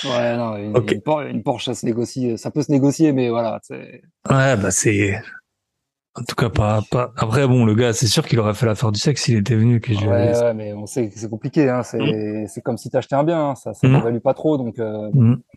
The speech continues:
Speaker 1: c'est bon.
Speaker 2: Bah, top.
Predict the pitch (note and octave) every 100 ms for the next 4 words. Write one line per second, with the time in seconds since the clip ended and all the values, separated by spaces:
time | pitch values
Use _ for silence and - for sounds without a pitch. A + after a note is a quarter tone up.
0 | _ _ _ _ _ _ _ _ _ -
1 | _ _ C3 G#2 _ _ _ _ E3 F3+
2 | F3+ E3